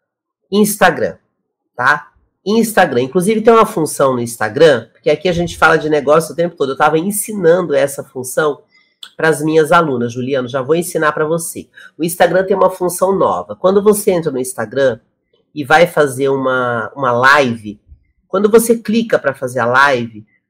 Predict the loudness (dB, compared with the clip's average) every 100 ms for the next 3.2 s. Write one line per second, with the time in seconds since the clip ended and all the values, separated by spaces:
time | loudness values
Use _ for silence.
0 | _ _ -6 -4 -4 2 2 2 -2 -4
1 | -2 -2 0 0 2 2 2 0 -4 0
2 | 2 2 -2 -2 -4 -2 -2 -4 -6 -8
3 | -10 -12